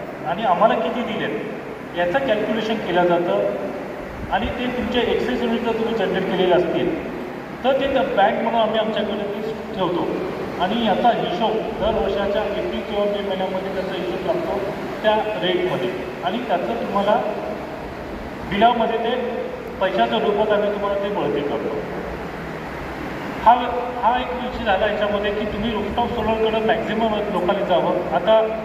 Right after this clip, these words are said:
बऱ्याच ठिकाणी काय होतं की काही लोक, अ,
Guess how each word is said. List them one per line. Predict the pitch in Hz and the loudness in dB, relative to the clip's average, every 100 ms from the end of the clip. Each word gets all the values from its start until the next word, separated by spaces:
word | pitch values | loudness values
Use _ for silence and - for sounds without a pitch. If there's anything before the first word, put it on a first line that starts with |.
| - | -2
बऱ्याच | 160 214 | 0 0
ठिकाणी | 214 214 220 | 0 0 0
काय | 220 214 214 | 2 4 4
होतं | 208 214 | 4 0
की | 208 214 214 - - - | 0 -2 -2 -4 -6 -4
काही | - - | -2 -2
लोक, | 196 202 220 220 214 214 214 214 208 196 214 214 214 - - - - - | -2 2 4 4 2 0 -2 -2 -4 -6 -8 -8 -8 -10 -10 -10 -8 0
अ, | 156 165 | 4 6